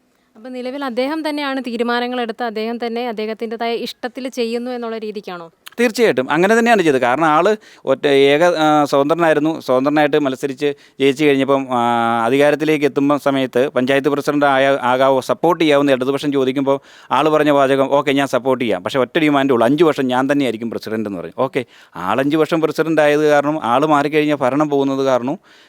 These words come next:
Speaker 2: ഇടതുപക്ഷത്തിന് പോലും ഒന്നും മിണ്ടാൻ സാധിക്കില്ല. കാരണം ഇടതുപക്ഷത്തിൻ്റെ ഒരിക്കലും നയമല്ല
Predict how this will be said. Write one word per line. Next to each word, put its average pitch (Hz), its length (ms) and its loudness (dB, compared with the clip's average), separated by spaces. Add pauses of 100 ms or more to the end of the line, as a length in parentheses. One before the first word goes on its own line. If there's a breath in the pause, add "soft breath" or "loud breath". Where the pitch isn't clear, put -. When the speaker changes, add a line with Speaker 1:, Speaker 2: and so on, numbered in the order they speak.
(160)
Speaker 2:
ഇടതുപക്ഷത്തിന് 151 500 -4
പോലും 160 180 0
ഒന്നും 151 180 0
മിണ്ടാൻ 143 260 2
സാധിക്കില്ല. 123 300 0
കാരണം 143 200 2
ഇടതുപക്ഷത്തിൻ്റെ 170 520 -2
ഒരിക്കലും 180 360 0
നയമല്ല 151 300 4